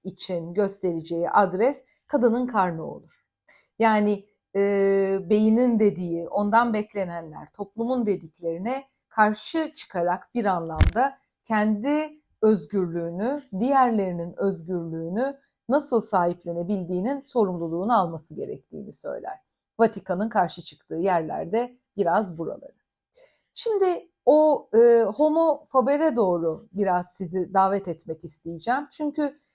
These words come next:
tarihi de okuduğumuzda ne oldu da kadının rolü o anaerkil toplumdan bir şekilde çok daha uyum gösteren, bakım veren bir,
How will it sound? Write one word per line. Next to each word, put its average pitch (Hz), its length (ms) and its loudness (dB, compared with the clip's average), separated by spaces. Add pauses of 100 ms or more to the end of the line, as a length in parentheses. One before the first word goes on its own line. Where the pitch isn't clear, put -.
(200)
tarihi 233 500 4
de 233 340 0 (120)
okuduğumuzda 185 1120 -2 (300)
ne 240 120 4
oldu 277 460 0
da 247 200 2
kadının 240 560 0
rolü 185 360 0
o 214 400 0
anaerkil 220 600 -2
toplumdan 196 760 -2 (360)
bir 311 120 0
şekilde 233 840 -2
çok - 340 -6
daha 226 420 8 (300)
uyum 247 400 2
gösteren, 196 800 0
bakım 240 440 -2
veren 226 480 2
bir, 254 340 -6